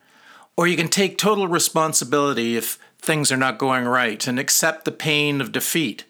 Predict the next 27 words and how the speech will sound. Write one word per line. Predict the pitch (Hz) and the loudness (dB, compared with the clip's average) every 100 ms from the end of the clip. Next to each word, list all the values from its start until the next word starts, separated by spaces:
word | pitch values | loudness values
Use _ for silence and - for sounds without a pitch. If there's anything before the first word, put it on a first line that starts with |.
| - _ - - - - - _ | -20 _ -20 -20 -20 -20 -20 _
Or | 127 117 127 208 220 _ _ _ _ - | -2 2 2 0 -4 _ _ _ _ -2
you | 147 | -2
can | 147 160 | 0 0
share | - - 170 180 180 | 2 4 4 4 4
all | 156 160 | 2 0
the | |
glory | 135 147 160 170 170 160 160 - | 0 2 4 4 2 0 -4 -6
of | 135 135 | -2 0
a | |
win | 127 151 196 151 139 185 180 _ - | 2 2 4 2 2 -2 -4 _ -10
with | - 135 - | -2 -2 -2
the | 131 | -2
team | - 160 160 156 | 0 2 2 2
members | 156 147 151 - | 0 2 2 2
who | 127 120 110 | 0 0 0
helped | 127 156 - | 0 0 0
you | 135 | 0
get | 165 175 | 0 0
there, | 131 117 120 151 - - - - - - | 0 2 0 -2 -16 -20 -20 -20 -20 -2
or | 170 202 | 2 2
you | 196 | 2
can | 196 | 0
take | - 254 254 | 2 0 2
all | 202 160 | 2 4
that | 160 160 | 2 0
glory | - 156 170 165 | 0 2 2 0
for, | 160 156 151 147 143 | 0 2 4 2 0